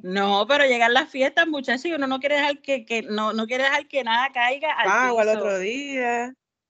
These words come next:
Speaker 2: No,
Speaker 1: Muchacha.
Speaker 2: no.
Speaker 1: Pues, es, es tremenda idea. No lo,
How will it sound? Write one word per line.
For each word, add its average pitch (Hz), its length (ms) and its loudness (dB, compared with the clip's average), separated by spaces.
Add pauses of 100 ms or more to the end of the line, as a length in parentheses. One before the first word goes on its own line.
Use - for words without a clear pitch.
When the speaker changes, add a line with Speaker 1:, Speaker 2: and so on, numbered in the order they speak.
(300)
Speaker 2:
No, 170 600 -6
Speaker 1:
Muchacha. 196 1000 0
Speaker 2:
no. - 40 -10 (400)
Speaker 1:
Pues, 214 320 0
es, 269 420 0
es 262 220 -4
tremenda 302 480 -2
idea. 294 540 -4
No 202 200 -6
lo, 240 360 -4